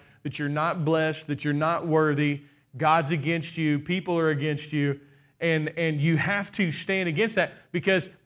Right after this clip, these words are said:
if you don't know that you're right with God, you're gonna have no faith to, to receive the promises of God.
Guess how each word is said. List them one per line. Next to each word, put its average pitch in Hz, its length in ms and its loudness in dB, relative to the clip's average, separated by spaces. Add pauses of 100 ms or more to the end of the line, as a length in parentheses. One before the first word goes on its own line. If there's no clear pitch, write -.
if 165 180 2
you 214 160 4
don't 226 360 4
know 226 200 4
that 214 220 -2
you're 180 140 2
right 214 320 2
with 175 160 2
God, 139 360 0
you're 190 120 -2
gonna 208 200 0
have 180 240 0
no 180 200 0
faith 214 560 -2
to, 160 240 0
to 151 480 -2
receive 151 380 -4
the 139 60 -4
promises 147 520 -4
of 120 120 -10
God. 107 200 -10